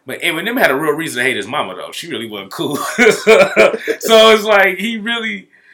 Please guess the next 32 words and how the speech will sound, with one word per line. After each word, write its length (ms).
he 120
really 220
went 280
through 220
it, 80
you 120
feel 200
me? 220
And, 200
like, 380
he's 180
not 220
from 140
where 100
they 100
from. 260
He 60
grew 180
up 60
with 100
black 220
friends. 400
It 200
still 220
wasn't 200
the 60
exact 280
same 220
experience, 500
you 60
feel 200
me, 220